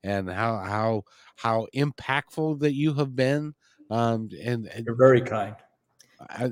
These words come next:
Speaker 1: no, I'm very truthful because y-, you guys, even the book "Nothing Bad Between Us," somebody in this country picked that book up and they read it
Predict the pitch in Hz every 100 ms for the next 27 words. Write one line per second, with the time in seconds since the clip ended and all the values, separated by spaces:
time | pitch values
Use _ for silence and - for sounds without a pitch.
0 | 98 110 123 180 185 123 165 170 - 214
1 | 196 - - _ 123 - 160 139 - -
2 | - 143 160 127 135 277 269 190 170 170
3 | 170 165 - - 123 _ 131 123 156 220
4 | 247 208 139 156 123 160 131 143 180 -
5 | 185 170 _ _ _ - 156 151 123 107
6 | - 127 120 92 78 78 - - _ _
7 | _ _ - 233 254 208 139 117 113 117
8 | 120 _ _ _ 123 139 165 170 - 170
9 | 156 127 107 98 - 180 175 147 - 131
10 | 113 110 95 - - - - 110 117 117
11 | 104 87 110 120 113